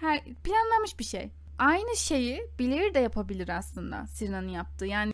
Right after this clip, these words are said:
"Ben üniversiteye gitmeyeceğim. Annemin zaten markası var. Ben ona işte kendime marka açarım." falan diyebilir Blair da. Ama hayır, Blair daha mantıklı şey yapıyor. Hani, "Üniversiteye gidelim, okuyalım. Sonra ne yapacaksak o zaman yapacağız yani."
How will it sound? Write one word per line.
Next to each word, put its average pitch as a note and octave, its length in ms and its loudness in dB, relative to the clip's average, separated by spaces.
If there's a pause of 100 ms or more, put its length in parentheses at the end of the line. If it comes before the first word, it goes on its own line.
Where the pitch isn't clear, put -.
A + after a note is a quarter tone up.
(140)
"Ben A#3 100 0
üniversiteye B3 540 2
gitmeyeceğim. B3 720 4
Annemin B3+ 380 6
zaten C4 420 4
markası A3+ 640 0
var. A#3+ 300 0 (320)
Ben B3 120 4
ona C4 240 2
işte B3+ 360 0
kendime B3+ 340 4
marka B3 340 4
açarım." C4+ 320 2
falan C4+ 340 2
diyebilir C4 400 2
Blair G3 400 2
da. D#3 160 -2 (560)
Ama D#4 160 4
hayır, F#4 240 4
Blair C4+ 280 2
daha C4+ 140 6
mantıklı B3+ 600 2 (180)
şey - 180 -4
yapıyor. G#3 220 -2
Hani, G#3+ 140 -2
"Üniversiteye B3 460 2
gidelim, A#3 360 0
okuyalım. B3+ 460 -2 (220)
Sonra G4 400 4 (100)
ne G4+ 80 2
yapacaksak D#4+ 500 0
o D#4 60 2
zaman C4 220 6
yapacağız F#3+ 520 -4
yani." F#3+ 340 -4